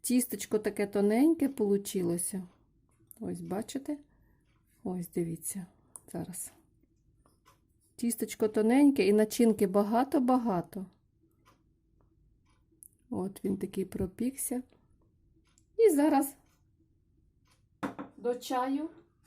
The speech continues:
сметанку. Гляньте. Бачите, який? Отакий пиріг. Пиріг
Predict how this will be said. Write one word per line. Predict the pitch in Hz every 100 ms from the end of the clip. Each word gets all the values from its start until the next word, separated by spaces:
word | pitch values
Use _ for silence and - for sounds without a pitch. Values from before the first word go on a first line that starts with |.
| - - - - - _ _ - - - _ _ -
сметанку. | - 254 254 233 220 233 - 302 339 - _ _ - _ _ _ _ -
Гляньте. | 226 214 196 196 220 - _ _ _ _ _ _ _ _ _ -
Бачите, | 226 226 - 269 285
який? | 285 302 302 294 311 - _ _ _ _ - - _ _ _ _ _ _ _ _ _ _ _ _ _ _ _ _ _ _ _ _ _ _ _ 262
Отакий | 247 - 220 - 214
пиріг. | 214 202 196 185 180 - - _ _ _ _ _ _ _ _ _ _ _
Пиріг | 233 247 294 330